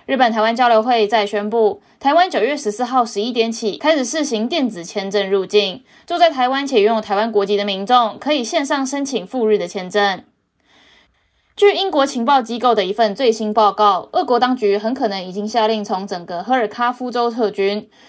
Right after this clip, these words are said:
并很可能正试图调遣足够的后备部队越过第聂伯河，进入南部的赫尔松地区前线。乌军的远程炮火阻碍了俄军对第聂伯湖渡口的紧急维修。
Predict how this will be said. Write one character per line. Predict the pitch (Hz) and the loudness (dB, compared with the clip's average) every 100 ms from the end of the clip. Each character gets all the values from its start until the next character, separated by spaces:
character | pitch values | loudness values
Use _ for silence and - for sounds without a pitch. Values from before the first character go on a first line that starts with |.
| - _ | -20 _
并 | 381 302 | -2 2
很 | 254 | 0
可 | 339 311 | 2 0
能 | 220 208 | 2 0
正 | 262 269 | 0 0
试 | 254 320 | -2 -6
图 | 240 208 | 0 2
调 | 214 254 233 | 4 2 2
遣 | 226 175 | -2 -8
足 | 170 190 | -6 -2
够 | 247 220 | 2 2
的 | 196 | 0
后 | 220 302 | 2 2
备 | 262 | 2
部 | 226 240 | -2 -4
队 | 226 233 208 - | 0 2 2 0
越 | 359 359 | -2 0
过 | 349 285 | 2 0
第 | 277 | 0
聂 | 262 233 | -2 -2
伯 | 175 185 | -2 -4
河， | 202 175 190 202 _ _ | -2 -2 -2 -4 _ _
进 | - 269 | -2 2
入 | 254 240 | 2 2
南 | 196 190 | 0 -2
部 | 233 | 0
的 | 220 190 | 0 -2
赫 | 208 | 2
尔 | 349 226 | 4 4
松 | 214 208 | 0 -2
地 | 208 | -4
区 | 202 202 | -2 -4
前 | 202 175 | -6 -10
线。 | - 214 190 - _ | 0 0 0 -10 _
乌 | - 370 | 0 2
军 | 392 392 | 2 2
的 | 330 | 2
远 | 262 208 | 2 -2
程 | 220 226 | 0 -2
炮 | 294 320 | 2 2
火 | 262 202 180 - | 2 -2 -2 -6
阻 | - | 2
碍 | 233 359 | 4 6
了 | 330 269 | 2 -2
俄 | 294 | -2
军 | 285 277 | -2 -2
对 | 285 226 | 2 2
第 | 262 | 0
聂 | 294 269 | -4 -2
伯 | 233 185 208 | -2 -2 -4
湖 | 190 190 | -4 -6
渡 | 214 233 | -6 -8
口 | 202 | -8
的 | 175 175 | -8 -8
紧 | 175 175 | -10 -14
急 | 170 | -12
维 | 175 175 | -8 -6
修。 | 214 220 226 220 | 0 4 4 2